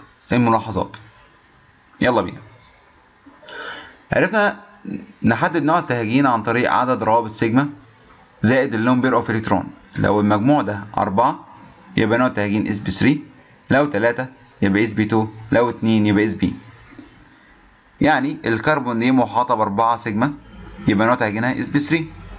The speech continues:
هنا محاطة بتلاتة سيجما واحدة باي، الباي مش بنحسبه،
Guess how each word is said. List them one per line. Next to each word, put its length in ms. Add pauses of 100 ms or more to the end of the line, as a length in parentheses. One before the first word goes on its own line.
(680)
هنا 240 (340)
محاطة 380
بتلاتة 300
سيجما 300
واحدة 220
باي، 280 (100)
الباي 320
مش 180
بنحسبه، 460